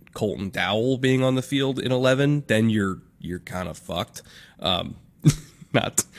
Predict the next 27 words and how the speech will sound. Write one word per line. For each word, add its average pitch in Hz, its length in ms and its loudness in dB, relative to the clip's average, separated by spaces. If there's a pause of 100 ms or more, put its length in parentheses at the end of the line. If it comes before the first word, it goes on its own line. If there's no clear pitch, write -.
(220)
not 135 220 8
to 135 100 8
be, 131 180 10
like, 127 220 8
super 127 280 6
doom 123 220 8
and 123 100 8
gloom, 127 220 8
but 127 80 4
you 113 100 0
kinda 117 280 4
are. 113 320 4
So 120 200 6
they 117 200 6
need 117 220 4
those 113 200 2
top 107 260 -2
three 113 140 -2
guys 104 300 0
to 104 100 -8
stay 101 220 -2
healthy. 113 440 -4 (560)
But 104 440 0 (280)
I - 120 -4
think 113 280 0
that 98 200 -2
their, 95 340 -2